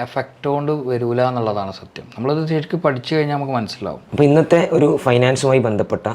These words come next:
Speaker 2: ഒരു പ്രാഥമിക ധാരണയാണ് ഇപ്പോൾ നമുക്ക് കിട്ടിയിട്ടുള്ളത്. ഇനി ഇസ്ലാമിക് ഫൈനാൻസ് വന്നു കഴിഞ്ഞാൽ അവിടെ ബിസ്-, ഒരു ബിസിനസ് റൺ ചെയ്യുക എന്നുള്ളതിൽ ഇന്നത്തേൽ നിന്ന് എന്ത്, എന്തൊക്കെ വ്യത്യാസങ്ങളാണ് അവിടെ ഉണ്ടാവുക ഒരു ഇസ്ലാമിക് ഫൈനാൻസ് സിസ്റ്റം ഉണ്ടെങ്കിൽ?
Speaker 1: ഇസ്ലാമിക് സിസ്റ്റം വന്നു കഴിഞ്ഞിട്ടുണ്ടെന്നുണ്ടെങ്കിൽ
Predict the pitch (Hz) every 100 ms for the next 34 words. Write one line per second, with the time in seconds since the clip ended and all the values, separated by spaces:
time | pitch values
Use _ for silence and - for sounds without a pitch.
0 | - - - 101 95 95 - - 101 104
1 | 113 110 98 98 92 90 95 90 95 90
2 | 82 78 73 - - - - - 151 147
3 | - 147 151 165 147 139 131 131 110 104
4 | 101 95 80 - - - - 131 143 156
5 | - 127 131 - 143 151 131 127 131 123
6 | 110 104 104 101 95 80 - - - -
7 | 117 120 110 101 120 135 139 135 139 131
8 | 107 120 110 113 113 92 - 107 98 104
9 | 95 87 80 80 69 69 - _ - 87
10 | 85 87 87 87 85 85 90 - 87 76
11 | 78 73 - - - - - - - -
12 | 147 160 180 175 - 185 165 160 156 147
13 | 143 135 131 120 107 101